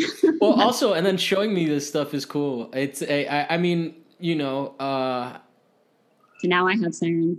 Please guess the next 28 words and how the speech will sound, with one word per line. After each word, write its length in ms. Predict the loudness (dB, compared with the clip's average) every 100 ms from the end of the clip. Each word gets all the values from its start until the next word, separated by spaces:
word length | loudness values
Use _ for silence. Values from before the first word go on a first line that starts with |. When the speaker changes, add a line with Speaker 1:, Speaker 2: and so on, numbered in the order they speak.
| -4
Speaker 1:
so. 140 | 0 0 2 2 0 -2
<laughs> 340 | _ _ _
Speaker 2:
Yeah, 300 | 0 4 4
Speaker 1:
Pardon 20 |
me. 40 | 2
Speaker 2:
the, 320 | 2 0 -2 -2
the, 300 | 0 0 -2
and 160 | -6
th-, 240 | -10 -14 -16
th-, 200 | -16 -20 _ -6
just, 460 | -4 -4 -8 -14 _ _ _ _ _ _ _ _ _ _ -20 _ _ _ _ _ _ _ -6
I 100 | -2
don't 140 | -2
know, 120 | -2
there 300 | -2 -2 0 0
is 280 | 0 -2 -4
something, 580 | -4 -2 -2 -2 -2 -2
like 180 | -2
what 160 | -2 -2
you 40 | -4
were 40 |
saying 260 | -2 -2 -2
about 240 | -2 -2
the 120 | -4
abstraction, 640 | -4 -4 -4 -4 -4 -6
but 120 | -4 -4
it's 120 | -4
also 720 | -4 -4 -2 -2 -2 -4 -6